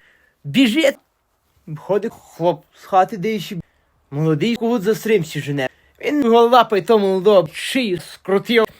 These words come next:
і каже, ну, і такий собі думає: «Ну що ж робити?» каже, «Вже третього петуха купую і три ще під виявило. Ну, за кутами бігають». Я того замітив, зараз молодь взагалі не так, така, як колись ми були. Ми колись ще забавляли.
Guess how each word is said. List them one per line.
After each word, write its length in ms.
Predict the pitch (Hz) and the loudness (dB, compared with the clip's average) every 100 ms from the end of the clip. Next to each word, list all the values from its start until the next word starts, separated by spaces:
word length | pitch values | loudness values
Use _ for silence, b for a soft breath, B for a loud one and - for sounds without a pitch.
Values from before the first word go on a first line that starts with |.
| b b - | b b -16
і 100 | 180 | -4
каже, 280 | 220 196 196 | -2 0 -4
ну, 180 | 196 - | -8 -10
і 80 | 170 | -18
такий 220 | - 214 | -12 -12
собі 180 | - 208 | -8 -8
думає: 340 | 160 202 185 180 | -6 -6 -6 -8
«Ну 240 | 190 202 | -6 -6
що 400 | - - - 269 | -6 -16 -10 -8
ж 220 | 233 190 | -8 -8
робити?» 460 | 247 233 269 226 208 | -4 -2 0 0 -2
каже, 240 | 196 180 | -2 -2
«Вже 140 | 190 226 | -2 -2
третього 360 | 262 247 240 | -2 -2 -4
петуха 400 | 220 226 214 240 | -8 -6 -4 -2
купую 400 | 220 220 233 226 B B - | -2 -4 -2 -2 B B -6
і 100 | 220 | -4
три 240 | 240 254 | 2 2
ще 140 | - | 0
під 180 | - 220 - - - 160 | -4 2 6 8 8 6
виявило. 500 | 151 151 143 135 135 | 4 2 2 0 0
Ну, 80 | 202 | 0
за 120 | 196 | 0
кутами 380 | 196 185 165 165 | 0 2 2 2
бігають». 440 | 156 143 156 147 _ _ _ _ _ - | 0 0 0 -6 _ _ _ _ _ 0
Я 120 | 214 | 0
того 260 | 294 294 | 0 -2
замітив, 460 | 226 226 233 - 294 | 0 0 -2 -4 0
зараз 240 | 247 277 | 2 2
молодь 280 | 277 269 240 | 0 0 0
взагалі 320 | 240 - 302 | -4 -4 -2
не 60 | 214 | -2
так, 220 | - 139 | -2 -4
така, 220 | - 180 | -2 -2
як 100 | 165 143 - | -2 -4 -6
колись 280 | 220 214 180 | -4 -2 0
ми 160 | 202 196 | 2 0
були. 260 | 139 147 | 0 -4
Ми 160 | 143 190 | -2 -4
колись 240 | 226 226 | -4 -6
ще 120 | 202 190 | -6 -4
забавляли. 540 | 196 196 202 240 | -2 0 0 -2